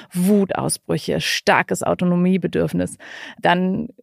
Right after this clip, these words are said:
nicken jetzt wahrscheinlich alle Eltern und sagen, „Ja gut, also das mit, äh, im Laden auf den Boden schmeißen hatten wir alle mal irgendwie“, ne? Aber diese,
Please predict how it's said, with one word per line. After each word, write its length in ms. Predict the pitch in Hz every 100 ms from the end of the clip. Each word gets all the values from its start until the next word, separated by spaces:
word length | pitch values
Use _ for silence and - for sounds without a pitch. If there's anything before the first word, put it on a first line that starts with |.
| _ _ -
nicken 360 | 202 233 262
jetzt 180 | 214 196
wahrscheinlich 420 | 196 214 190 196
alle 200 | 190 220
Eltern 240 | 156 165 160
und 100 | 156
sagen, 160 | 151
„Ja 140 | 139 -
gut, 320 | 151 - -
also 260 | - 147 135
das 240 | 135 135
mit, 280 | 151 135 -
äh, 360 | - 151 143 127
im 300 | 147 151 147
Laden 280 | 143 139 156
auf 120 | 147
den 80 | 160
Boden 240 | 160 170
schmeißen 420 | 180 240 233 233
hatten 180 | 269 240
wir 120 | 269
alle 180 | 269 262
mal 280 | 190 165 -
irgendwie“, 520 | 160 151 165 - 151
ne? 260 | 170 220 226
Aber 200 | - 170
diese, 380 | 170 170 170